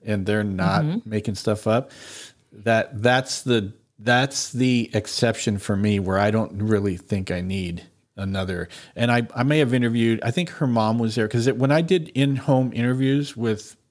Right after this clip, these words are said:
Speaker 2: Mm-hmm.
Speaker 1: with people of the opposite sex, I would always have somebody, a neighbor would come over, or I would meet them somewhere. I would never do it in the house alone. So I think maybe her mom was there. I interviewed the mom too, and she goes,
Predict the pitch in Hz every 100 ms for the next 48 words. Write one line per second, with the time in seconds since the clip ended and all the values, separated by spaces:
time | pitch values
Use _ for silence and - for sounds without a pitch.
0 | _ - 165 165 196 117 - - 131 127
1 | 123 - - 117 - 107 - 131 135 -
2 | - - - - - _ - 127 139 131
3 | 127 135 131 123 - 131 120 113 101 104
4 | 113 127 127 127 139 131 123 120 123 123
5 | 113 104 104 98 110 123 - 123 120 131
6 | 120 120 120 - - - 123 135 143 139
7 | 120 131 120 104 113 110 - 104 117 92
8 | - - - 143 135 190 165 156 156 139
9 | 117 95 101 123 120 135 147 156 - -
10 | _ - _ _ 113 120 139 131 123 110
11 | 98 104 123 107 - 139 123 98 - 117
12 | 107 98 -